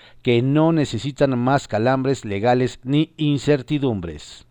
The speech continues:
Tras el plantón a Nancy Pelosi en el abla-, abrazo binacional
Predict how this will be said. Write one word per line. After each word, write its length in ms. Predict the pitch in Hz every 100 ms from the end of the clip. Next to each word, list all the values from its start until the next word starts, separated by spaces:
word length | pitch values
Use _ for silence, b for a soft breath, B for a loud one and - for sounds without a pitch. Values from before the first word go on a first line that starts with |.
| _ _ _ _ - -
Tras 300 | 160 165 - -
el 180 | 160
plantón 580 | 156 165 165 160 226 220 - -
a 120 | 120
Nancy 540 | 113 120 139 143 - 113
Pelosi 580 | 101 98 120 - 120 - B B -
en 160 | 127
el 120 | 120 107
abla-, 480 | 95 110 135 127 -
abrazo 480 | 110 143 165 - 98
binacional 800 | 101 92 85 - 87 95 113